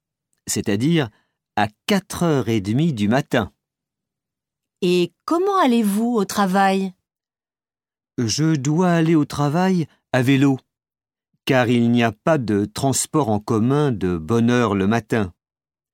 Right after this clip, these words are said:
Speaker 1: C'est parfois désagréable à cause du temps.
Speaker 2: Alors,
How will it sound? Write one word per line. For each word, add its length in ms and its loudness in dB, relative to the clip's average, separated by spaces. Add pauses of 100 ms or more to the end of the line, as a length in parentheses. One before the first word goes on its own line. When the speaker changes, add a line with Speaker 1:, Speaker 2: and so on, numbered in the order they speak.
(580)
Speaker 1:
C'est 360 -2
parfois 540 -4
désagréable 920 -2 (460)
à 80 -2
cause 260 -4
du 160 -4
temps. 260 -2 (1800)
Speaker 2:
Alors, 560 0